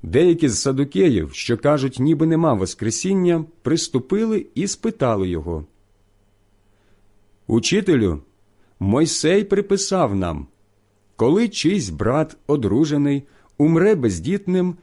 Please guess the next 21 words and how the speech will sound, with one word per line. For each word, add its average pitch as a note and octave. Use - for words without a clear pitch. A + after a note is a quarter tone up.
нехай D#3
його G3+
брат D3
візьме F#3
його D#3
жінку F3
і G3
відродить F#3+
потомство D3+
братові C3+
своєму. C#3+
Сім A3
ото D#3
братів C#3
було. D#2
Перший D#3+
узяв A2
жінку G3
і C3+
помер D3+
бездітним, G2+